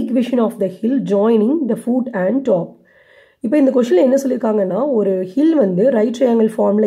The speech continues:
இருக்கு. அதோட ஃபுட் வந்து நைன்டீன், த்ரீங்கிற பாயிண்ட்ல இருக்கு. இதோட இன்க்ளினேஷன் கொடுத்துருக்காங்க ஃபார்ட்டி ஃபைவ் டிகிரின்னு சொல்லிட்டு.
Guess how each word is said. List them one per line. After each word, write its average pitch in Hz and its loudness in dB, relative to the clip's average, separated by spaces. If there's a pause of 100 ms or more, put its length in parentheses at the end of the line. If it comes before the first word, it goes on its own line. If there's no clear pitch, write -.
இருக்கு. 175 -4 (540)
அதோட 233 0
ஃபுட் 320 -2
வந்து 208 -2 (120)
நைன்டீன், 247 0 (380)
த்ரீங்கிற 214 -2
பாயிண்ட்ல 208 -2
இருக்கு. 180 -8 (580)
இதோட 240 2
இன்க்ளினேஷன் 277 0
கொடுத்துருக்காங்க 208 -4
ஃபார்ட்டி 196 -2
ஃபைவ் 220 -4
டிகிரின்னு 202 -6
சொல்லிட்டு. 170 -4